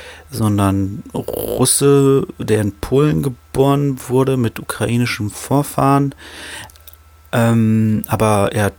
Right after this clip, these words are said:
Tschetschenen sehr gerne mag. Inzwischen ist er, glaub ich, auch, hat er tschetschenisches Blut auf jeden Fall in sich. Naja, auf jeden Fall danach kam dann das Statement von Moyes, wo er irgendwie zehn Minuten drüber redet,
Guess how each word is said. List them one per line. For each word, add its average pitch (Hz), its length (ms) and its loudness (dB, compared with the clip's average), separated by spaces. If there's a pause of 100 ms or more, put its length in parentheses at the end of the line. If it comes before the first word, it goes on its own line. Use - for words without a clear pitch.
Tschetschenen 101 600 -2
sehr 98 200 -4
gerne 98 220 -2
mag. 95 320 -8 (1200)
Inzwischen 120 360 2
ist - 140 -2
er, 110 80 0
glaub 98 200 -6
ich, - 120 -10
auch, 98 240 -4 (840)
hat 107 140 -4
er 110 60 -2
tschetschenisches 98 680 -4 (100)
Blut 107 220 -4
auf - 140 -6
jeden - 140 -10
Fall - 120 -14
in 123 140 -14
sich. - 260 -16 (380)
Naja, 98 180 0
auf - 80 -2
jeden 120 100 2
Fall 123 60 4
danach 135 420 2 (260)
kam 110 220 -2
dann 101 160 -2
das 98 160 -6
Statement 107 380 -2
von 101 120 -6
Moyes, 120 440 0
wo 101 160 0
er 98 220 -2
irgendwie 95 460 -4 (100)
zehn 101 260 -4
Minuten 98 300 -2
drüber 98 280 -6
redet, 98 260 -4